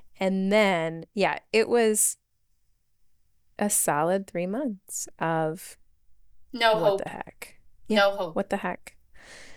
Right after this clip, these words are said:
Speaker 1: Um, and in this, it's also where I found my peace, because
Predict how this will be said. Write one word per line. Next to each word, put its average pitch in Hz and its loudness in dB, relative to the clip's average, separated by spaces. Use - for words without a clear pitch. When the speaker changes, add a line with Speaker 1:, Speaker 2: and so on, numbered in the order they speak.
Speaker 1:
Um, 190 2
and 269 4
in 254 2
this, - -6
it's 185 -4
also 185 2
where 170 2
I 175 2
found 156 -6
my 160 -2
peace, - -6
because 170 0